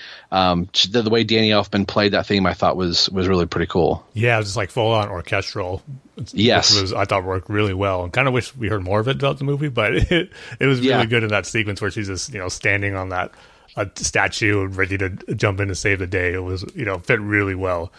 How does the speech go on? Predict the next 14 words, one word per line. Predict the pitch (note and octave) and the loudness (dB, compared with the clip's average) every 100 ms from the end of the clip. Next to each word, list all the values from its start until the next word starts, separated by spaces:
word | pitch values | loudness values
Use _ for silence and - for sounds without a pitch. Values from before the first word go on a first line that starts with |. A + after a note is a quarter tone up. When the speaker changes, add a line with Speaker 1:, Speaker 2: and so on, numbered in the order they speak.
| - | -20
Speaker 2:
So | - F#2 | -8 -2
yeah, | F#2 F2 E2 - | 0 0 -2 -6
Speaker 1:
Yeah. | F#2 E2 - | -4 -4 -4
Speaker 2:
I | |
thought | G2+ G2+ | -4 -2
that | G2 | 0
was | F2 | -2
a | E2+ | -8
gr-, | - - _ G#2+ | -12 -16 _ -4
great | G2+ F#2 | -2 -2
use | F2+ C#3 | -6 -8
of | A#2+ | -6
it | |
also. | A2+ G#2 G#2+ A#2+ - | -4 -4 -4 -4 -6